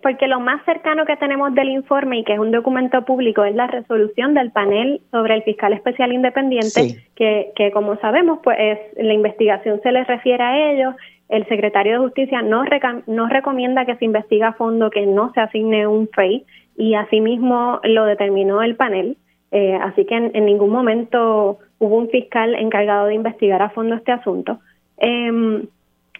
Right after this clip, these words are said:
Speaker 1: pero la resolución del panel hacen referencia a varios de los documentos que contiene ese expediente que les da el Departamento de Justicia, y eso es lo más
Speaker 2: Ujú.
Speaker 1: cercano que vemos. Eh, nosotros le enviamos una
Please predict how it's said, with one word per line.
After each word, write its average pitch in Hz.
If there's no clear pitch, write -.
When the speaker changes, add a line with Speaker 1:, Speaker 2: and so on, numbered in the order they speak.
Speaker 1:
pero 311
la 294
resolución 240
del 233
panel 285
hacen 240
referencia 254
a -
varios 208
de 233
los 247
documentos 226
que 208
contiene 202
ese 226
expediente 226
que 214
les 202
da 196
el 208
Departamento 240
de 233
Justicia, 247
y 233
eso 226
es 277
lo 269
más 208
Speaker 2:
Ujú. 170
Speaker 1:
cercano 247
que 220
vemos. 202
Eh, 226
nosotros 226
le 302
enviamos 262
una 294